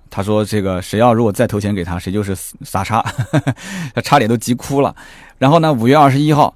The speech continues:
这个贾跃亭辞去了乐视网的总经理啊。然后呢，七月六号晚上又公布了，说这个贾跃亭辞去了董事长，并且不担任上市公司的任何职务。这明显啊，其实已经放出信号了，这个贾跃亭肯定是要跑路了，要走人了。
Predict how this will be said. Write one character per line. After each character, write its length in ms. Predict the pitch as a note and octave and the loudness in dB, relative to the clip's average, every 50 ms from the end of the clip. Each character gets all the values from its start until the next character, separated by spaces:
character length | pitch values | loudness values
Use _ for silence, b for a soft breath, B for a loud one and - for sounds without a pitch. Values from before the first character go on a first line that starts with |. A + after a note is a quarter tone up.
| B B B B B B | B B B B B B
这 100 | - - | -8 -4
个 100 | G2 G2+ F#2+ | -2 -2 -2
贾 120 | - F#2+ | 0 0
跃 80 | G#2+ A2+ | 0 2
亭 160 | G#2 G#2 G#2+ | 2 2 0
辞 160 | G#2 - - | 0 -2 -8
去 120 | F#2+ - A2+ | -4 0 2
了 100 | G#2+ G2+ | 2 2
乐 160 | G#2+ A2 G#2 | 4 2 0
视 140 | F#2 - A2 | 2 0 0
网 200 | G2+ F2 C2+ C2 | 0 0 -2 -4
的 140 | C#2 D#2 E2+ | -4 -6 -4
总 140 | - F2+ | -2 0
经 140 | G2+ A2 A#2 | 2 4 2
理 120 | G#2+ F2 - - _ _ _ | 2 0 -4 -10 _ _ _
啊。 120 | - - - | -16 -14 -10
然 160 | C2+ F2+ F#2+ | -6 -6 -4
后 140 | F#2 G#2 G#2+ | -2 0 2
呢， 200 | G#2+ G#2 G2+ G2+ | 2 2 0 -2
七 220 | F2+ - - - D#3+ | -2 -4 -2 2 4
月 80 | E3 | 4
六 180 | F#3+ A3 F#3 B2 | 6 6 4 4
号 160 | - A2 - | 4 2 -2
晚 240 | - G2+ G2+ C2+ C2+ | 0 0 0 0 0
上 220 | F#2 - - - - B B B B B B B | 0 0 0 0 0 B B B B B B B
又 160 | - B2+ A2+ | 2 2 4
公 200 | G#2 - B2 B2 | 6 4 4 4
布 200 | A#2 A#2+ A2+ G#2 | 4 2 0 0
了， 160 | F2+ B1+ A1 - | 0 -2 -6 -8
说 240 | - - G#2 G#2 G2+ | -4 0 0 0 0
这 140 | G2 - F#2+ | 0 -2 -6
个 80 | F#2+ | -4
贾 100 | - F#2 | -4 -2
跃 80 | G2 A2 | -2 0
亭 160 | G2 G2 G2 G#2 | 0 0 -2 -2
辞 180 | - - F#2 | -4 -8 -10
去 100 | E2+ - | -6 -4
了 80 | G2+ F#2+ | -4 -4
董 140 | F2+ E2+ F#2 | -4 -4 -6
事 100 | - B2 | -6 -6
长， 140 | G2 E2+ - _ _ _ | -8 -8 -10 _ _ _
并 140 | - B2 A#2+ | -2 0 0
且 140 | - F#2+ | 0 -2
不 120 | F2 - A2+ | -4 -2 0
担 160 | B2+ B2+ B2+ | 2 2 2
任 100 | B2+ G#2+ - | 2 0 -2
上 160 | - - A2 | -4 -2 -2
市 80 | G#2 G#2+ | 0 0
公 160 | G#2 A2+ A2+ | 2 2 0
司 100 | A2 - | 0 0
的 100 | A2 G2 | -2 0
任 140 | G#2 B2 A#2+ | 0 0 0
何 120 | G#2+ A#2+ | 0 -2
职 160 | A2+ - G#2 A#2 | -2 -2 -2 -2
务。 160 | C3+ - - B B B B B B | -2 -2 -6 B B B B B B
这 100 | - C#3+ | -2 0
明 240 | B2+ A2+ A#2 D3 F#3 | 2 4 4 4 4
显 200 | D3 C#3+ G#2+ C#2 | 2 0 -2 -2
啊， 140 | A#1 C2 F2 | -4 -6 -6
其 160 | - - G#2+ | -6 -6 -6
实 80 | G#2 A#2 | -4 -4
已 80 | G#2 | -4
经 80 | F#2+ G#2+ | -4 -4
放 200 | G#2+ - B2+ A2+ | -2 -2 -2 -2
出 100 | G#2+ A#2+ | -2 -2
信 160 | A2 B2 A#2+ | -2 -2 -2
号 160 | B2 B2+ G2+ | 0 -2 -2
了， 100 | - - - | -4 -6 -12
这 80 | - F2 | -12 -12
个 60 | F2 | -10
贾 200 | E2+ - E2 G2 | -8 -6 -6 -4
跃 100 | G2+ G#2 | -4 -4
亭 160 | F2+ F#2+ G2 | -4 -4 -6
肯 140 | - - E2+ | -4 -4 -4
定 100 | G2+ G#2+ | -4 -4
是 140 | G2+ G2+ G#2 | -2 -2 -2
要 240 | G2+ F#2+ F2+ E2 - | -2 -2 -4 -6 -10
跑 120 | - - E2+ | -10 -8 -4
路 160 | G2+ A#2+ A#2 | -2 0 -2
了， 100 | - - - | -2 -4 -6
要 80 | - G#2 | -8 -6
走 160 | - G#2+ F#2+ | -4 -2 -2
人 120 | F2+ F#2+ | -2 0
了。 140 | A2+ D3 - | 0 0 0